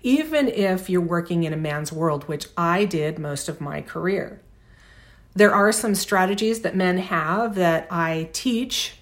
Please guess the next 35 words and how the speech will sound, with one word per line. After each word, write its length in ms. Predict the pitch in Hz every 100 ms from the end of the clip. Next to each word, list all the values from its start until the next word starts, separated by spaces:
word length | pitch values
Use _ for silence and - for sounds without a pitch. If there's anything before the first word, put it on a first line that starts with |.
| _ _
and 180 | - 170
coach 600 | 170 - 202 196 214 -
and 120 | 180
that 80 | 175
I 80 | 175
mention 440 | 175 190 202 196
in 80 | 185
my 160 | 175 160
book 340 | 165 180 220
and 120 | 165
that 120 | 165 175
we'll 120 | 165
talk 340 | - 180 180
about 440 | 185 170 165 196 -
in 140 | 170
subsequent, 760 | 170 175 170 185 170 185 165 - - - - - _
uh, 400 | - 170 - - - -
episodes 540 | 196 196 - 190 180
of 100 | 170
this 160 | 170 170
podcast. 800 | - 180 185 - 208 247 - - - - - - -
Um, 380 | 190 185 180 202
knowing 500 | 196 202 226 262 269
the 100 | 185
strategy 520 | 180 196 190 196 202
that 120 | 196 170
men 180 | 170
are 120 | 190 208
employing 520 | 214 220 214 220 247
and 140 | 165
being 260 | 185 175 170
able 300 | 185 175 180
to 460 | 175 175 165 156 - - - -
meet 360 | 175 185 208 -
them 420 | 208 202 262 294